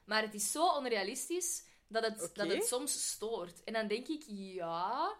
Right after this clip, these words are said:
Speaker 1: op sommige vlakken misschien, maar er zijn wel
Speaker 2: Mhm.
Speaker 1: veel dingen die onrealistisch lijken, misschien in het echte leven, maar die alsnog
Speaker 2: Ja.
Speaker 1: wel gebeuren, hè?"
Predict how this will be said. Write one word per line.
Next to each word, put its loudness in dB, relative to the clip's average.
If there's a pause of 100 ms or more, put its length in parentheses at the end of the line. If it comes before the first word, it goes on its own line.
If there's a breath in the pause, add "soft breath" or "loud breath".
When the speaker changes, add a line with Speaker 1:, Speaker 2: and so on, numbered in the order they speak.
(300 soft breath)
Speaker 1:
op -4
sommige 0
vlakken -4
misschien, -2
maar 2
er -4
zijn -2
wel 2
Speaker 2:
Mhm. 0
Speaker 1:
veel 0
dingen -6
die -8
onrealistisch -4
lijken, -6
misschien -4
in -6
het -6
echte -8
leven, -4
maar -6
die -8
alsnog -8
Speaker 2:
Ja. 10
Speaker 1:
wel 0
gebeuren, -4
hè?" -12